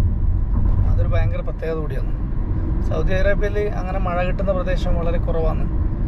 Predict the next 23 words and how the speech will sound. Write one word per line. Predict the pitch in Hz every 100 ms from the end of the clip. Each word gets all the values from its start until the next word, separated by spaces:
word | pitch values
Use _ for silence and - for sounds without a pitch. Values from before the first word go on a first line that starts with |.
| - -
പക്ഷേ | - - 165
ഈ | 156
അബ്ഹ | 147 175 185
എന്ന് | -
പറഞ്ഞ | - -
സ്ഥലത്ത് | 190 - - - - - - - - - - -
മിക്ക | - - 220
സമയങ്ങളിലും | 220 214 220 214
മഴയുണ്ടാവും. | 202 180 160 - - - - - - - - 160
ഇന്ന | 156 160 175 185 - - - - - - - - - - - -
മാസങ്ങളൊന്നുമില്ല, | 170 165 - 185 - 190 180 - 156 - - - - -
മിക്ക | - -
സമയങ്ങളിലും | - - 165 165 - - -
മഴ | 160 160 -
ഉണ്ടാകാറുണ്ടെന്നാണ് | - 170 170 170 - - - - -
പറയുന്നത്. | - - - -
സൂര്യൻ | - - - - -
ഇങ്ങനെ | - -
കത്തിച്ചൊലിച്ച് | - - - - - - - -
പോയി. | - - - - - - - - - - - - - - - -
ഇങ്ങനെ | - 196 -
ഫ്രൂട്ട്സ് | 190 196 - 233
വിൽക്കുന്ന | 208 196 190